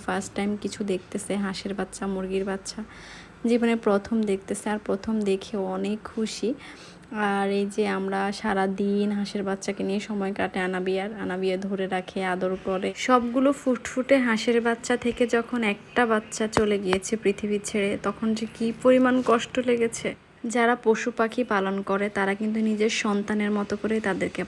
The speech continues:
পালন করে। আর এই ছোট ছোট হাঁসের বাচ্চাগুলো কিন্তু রাত দিন সারাদিনই খাওয়াতে হয়, একটু পর পর ওদের যত্ন নিতে হয়, গোসল করাতে হয়,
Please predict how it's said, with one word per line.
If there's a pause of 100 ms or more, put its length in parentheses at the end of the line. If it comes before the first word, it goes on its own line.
পালন (120)
করে।
আর
এই
ছোট (120)
ছোট (120)
হাঁসের
বাচ্চাগুলো (120)
কিন্তু (120)
রাত (180)
দিন (120)
সারাদিনই
খাওয়াতে
হয়, (500)
একটু (100)
পর (120)
পর (100)
ওদের (100)
যত্ন (140)
নিতে
হয়,
গোসল
করাতে
হয়,